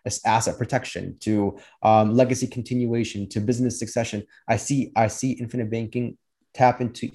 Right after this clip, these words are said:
each one of those areas, even if, and to kind of throw a curveball at the audience,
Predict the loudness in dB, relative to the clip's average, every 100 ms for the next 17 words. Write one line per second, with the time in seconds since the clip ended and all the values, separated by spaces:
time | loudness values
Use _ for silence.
0 | -2 -2 -2 -4 -4 -4 -4 -2 -2 -2
1 | -6 _ _ 4 6 6 4 4 2 2
2 | -10 _ -6 -4 2 2 4 6 6 4
3 | 2 2 2 2 2 0 0 -2